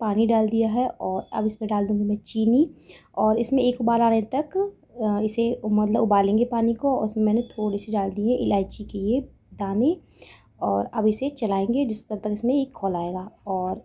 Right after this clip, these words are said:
अभी मैंने सोचा कि हलवा में बेसन भी डाल सकते हैं टेस्ट के लिए, तो मैंने थोड़ा सा डेढ़ दो चम्मच बेसन को भून लिया है।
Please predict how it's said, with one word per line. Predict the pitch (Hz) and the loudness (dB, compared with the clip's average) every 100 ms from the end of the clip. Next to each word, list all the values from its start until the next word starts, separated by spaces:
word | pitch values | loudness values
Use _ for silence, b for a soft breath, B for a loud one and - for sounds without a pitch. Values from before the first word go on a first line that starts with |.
| - | -6
अभी | 220 | 2
मैंने | 247 240 262 | 4 4 2
सोचा | 254 247 262 | 0 -4 -4
कि | 302 | -2
हलवा | 226 208 233 | 0 2 2
में | 269 269 | 4 4
बेसन | 214 214 240 | 2 2 2
भी | 247 | 2
डाल | 226 220 | 4 2
सकते | 214 214 226 | -2 -10 -4
हैं | 240 | -4
टेस्ट | 247 220 - - | -2 -4 -6 -6
के | |
लिए, | 220 | -4
तो | 247 240 | -2 0
मैंने | 226 | 0
थोड़ा | 220 220 208 220 | -2 -2 -2 -2
सा | 220 262 | -2 -6
डेढ़ | 254 208 214 208 | -4 -2 -2 0
दो | 214 | -2
चम्मच | 220 214 240 | -2 -4 -4
बेसन | 220 214 220 | -6 -6 -4
को | 214 | -2
भून | 214 202 202 | -2 0 2
लिया | 214 | 2
है। | 220 | 0